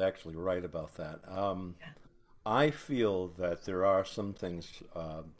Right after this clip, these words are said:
Speaker 1: that need to be exposed or out, out, you know, outed, if you will, as far as how some of this works. As we come online, as we come into different places, um, anything that can be faked or can be, uh,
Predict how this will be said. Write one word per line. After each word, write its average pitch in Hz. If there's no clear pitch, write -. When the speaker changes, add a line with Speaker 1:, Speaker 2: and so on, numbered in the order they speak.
Speaker 1:
that 95
need 98
to 101
be 90
exposed 92
or 85
out, 87
out, 90
you 98
know, 87
outed, 90
if -
you 85
will, 80
as 87
far 92
as 85
how 90
some 82
of 76
this 80
works. -
As 90
we 110
come 104
online, 90
as 85
we 87
come 85
into 85
different 82
places, 87
um, 82
anything 143
that 101
can 95
be 87
faked -
or 85
can 90
be, 85
uh, 82